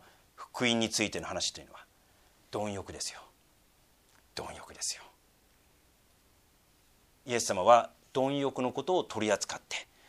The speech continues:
そして、えーっと、あの、金持ちの例えですね。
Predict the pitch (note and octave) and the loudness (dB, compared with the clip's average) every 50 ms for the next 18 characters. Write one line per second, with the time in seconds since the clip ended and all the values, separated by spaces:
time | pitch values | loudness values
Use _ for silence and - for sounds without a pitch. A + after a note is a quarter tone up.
0 | - - - - - C#3+ - - - - - - F3 F3 B2+ - - - - - | -14 -6 -4 -2 0 2 4 4 2 2 4 8 8 10 10 8 6 -2 -14 -20
1 | - - - - G2+ G#2 G#2+ G2+ G2 G2 F#2+ F#2 F#2 F#2 F2+ F2+ F2 F2 F2 E2+ | -20 -20 -16 -4 0 2 4 6 6 6 6 6 4 4 2 2 2 2 0 0
2 | E2+ E2 E2 D#2+ D#2+ D#2 - - E2 E2 E2 - - - F3+ G3 F3+ E3 D#3 - | 0 -2 -2 -4 -6 -8 -6 -6 -6 -4 -2 4 6 8 8 10 10 8 8 6
3 | A#2 G#2 - A2+ G2+ G#2 F#2+ F2 - - - C#3+ G3 A3+ | 4 2 2 2 2 2 0 0 -2 -4 -2 -2 -4 -4